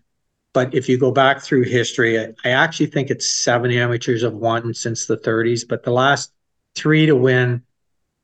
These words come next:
including Scott Dunlap, is, or, or, and not Scott Dunlap, but Nick Dunlap.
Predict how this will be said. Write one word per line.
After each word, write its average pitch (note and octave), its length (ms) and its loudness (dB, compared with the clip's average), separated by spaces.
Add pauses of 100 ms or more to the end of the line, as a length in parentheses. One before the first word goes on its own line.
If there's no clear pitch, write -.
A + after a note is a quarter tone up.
(220)
including B2 600 2
Scott A#2 380 0
Dunlap, A2 500 -2
is, A2 340 -2
or, A2 240 -6 (260)
or, G#2+ 140 -6
and A2+ 160 -6
not G#2+ 180 -6
Scott C#3+ 300 -4
Dunlap, G#2 260 -8
but - 160 -6
Nick C3 220 -4
Dunlap. G2+ 480 -8